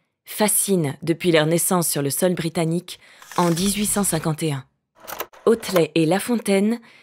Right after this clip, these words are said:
y voient un moyen de diffuser leurs travaux au niveau international. Une médaille d'or les récompensera d'ailleurs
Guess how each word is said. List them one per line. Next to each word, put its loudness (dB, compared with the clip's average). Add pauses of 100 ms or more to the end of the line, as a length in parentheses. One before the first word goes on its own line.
(260)
y 0
voient 4
un 0
moyen 0
de 0
diffuser 0
leurs -4
travaux -2
au 0
niveau 0
international. -2 (1400)
Une 4
médaille 4
d'or 4
les 0
récompensera 0
d'ailleurs 0